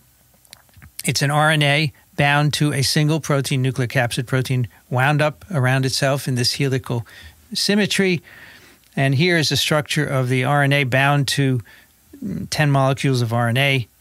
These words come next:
You can see blue, red, blue, red, et cetera. There's the R N A in green. There's a single, uh, nucleocapsid protein. It's a bilobed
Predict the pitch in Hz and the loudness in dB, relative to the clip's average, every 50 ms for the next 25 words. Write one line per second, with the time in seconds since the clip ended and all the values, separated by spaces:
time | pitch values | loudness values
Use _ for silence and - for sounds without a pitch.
0 | _ - 156 - 139 120 - - 135 131 127 123 - - - 131 135 135 131 123 | _ -12 -8 -6 -6 -4 -2 -2 -2 -2 -2 -4 -6 -4 -2 0 0 0 0 0
1 | 123 123 127 123 117 123 123 127 127 117 117 123 127 127 127 120 - - 131 120 | 0 0 0 -2 -2 -2 -2 -2 0 0 0 0 -2 -2 -4 -4 -4 -2 0 0
2 | 127 127 120 123 123 120 - 139 123 120 120 123 120 117 120 120 113 110 110 107 | 0 0 0 0 -2 -2 -2 -2 -2 0 0 0 0 -2 -2 -2 -2 -2 -2 0
3 | 143 156 175 175 170 160 139 - _ - - - - 151 147 131 - 123 - - | 0 2 2 2 2 0 -2 -4 _ -20 -12 -6 -2 -2 0 0 0 0 0 2
4 | 160 160 151 151 151 143 - - - - - - - - - - 156 139 135 139 | 2 2 2 2 0 0 -2 -6 -12 -20 -20 -20 -20 -16 -6 -2 -2 0 0 0
5 | 147 143 - 160 143 117 - 147 139 139 - - 135 117 - 147 135 135 127 - | 0 0 0 -2 -2 0 0 0 0 0 0 -4 -4 -2 0 0 0 0 0 0
6 | 139 127 123 117 - - - - _ _ - 170 127 - 143 123 113 139 147 160 | 0 0 0 -2 -4 -10 -20 -20 _ _ -6 -4 -2 -2 0 0 2 2 2 2
7 | 165 151 147 143 151 156 151 143 135 131 - | 2 2 2 2 2 2 0 0 -2 -4 -6